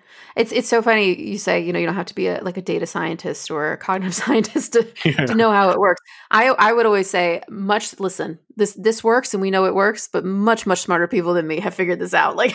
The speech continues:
Speaker 1: I'm
Speaker 2: Yeah,
Speaker 1: just,
Speaker 2: absolutely.
Speaker 1: I'm just the dummy that's here, like, using it. <laughs> Like, they're brilliant, brilliant P H Ds who put this all together. <laughs>
Speaker 2: Yeah, and me too. And I would say, you know, if I can use it, anyone can.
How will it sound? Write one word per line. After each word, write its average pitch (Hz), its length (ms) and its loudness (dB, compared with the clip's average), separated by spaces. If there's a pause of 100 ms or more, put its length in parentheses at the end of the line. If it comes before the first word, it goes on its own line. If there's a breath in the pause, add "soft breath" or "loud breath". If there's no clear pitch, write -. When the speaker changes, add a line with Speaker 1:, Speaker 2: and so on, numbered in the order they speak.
(120)
Speaker 1:
I'm 247 140 4
Speaker 2:
Yeah, - 60 2
Speaker 1:
just, 254 300 -4
Speaker 2:
absolutely. 127 480 2
Speaker 1:
I'm 104 60 -2
just 208 120 0
the 240 60 4
dummy 226 220 2
that's 202 180 0
here, 190 180 0
like, 175 220 2
using 175 360 -2
it. - 200 -6
<laughs> - 40 -12
Like, 320 260 -2
they're 262 200 -2
brilliant, 247 440 2
brilliant 220 320 2 (100)
P 214 140 0
H 190 160 -2
Ds 170 380 -4
who 190 60 -8
put 247 140 -8
this 180 160 -2
all 165 140 4
together. - 580 -4
<laughs> - 100 -16
Speaker 2:
Yeah, 123 400 2
and 180 140 0
me 190 140 2
too. 185 220 2
And 165 60 2
I 185 80 4
would 175 120 2
say, 165 100 2
you 160 80 2
know, 156 80 4
if 147 160 2
I 165 60 4
can 156 160 -2
use 147 120 2
it, 120 100 0
anyone 110 260 -2
can. 101 260 -12